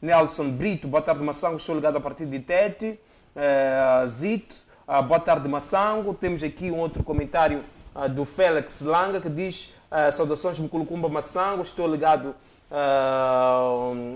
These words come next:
um abraço ao Zenadine. O Zenadine é o nosso, ah, diretor,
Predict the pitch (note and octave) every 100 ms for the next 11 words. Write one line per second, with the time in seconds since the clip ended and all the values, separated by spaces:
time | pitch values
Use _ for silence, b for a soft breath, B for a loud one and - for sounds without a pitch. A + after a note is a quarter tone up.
0 | C#3 D#3+ D3+ B2+ C#3+ E3 F3+ - F#3 F3
1 | E3 b _ C#3 C3+ C3 B2+ B2+ B2+ A#2+
2 | C#3 C3+ B2+ G#3+ A3+ - C#3+ B2+ C3+ C#3
3 | C3+ D#3+ D#3 D3 D3 D3 D3 - C#3+ B2+
4 | B - - C3+ B2+ C3 B2+ D3+ C#3+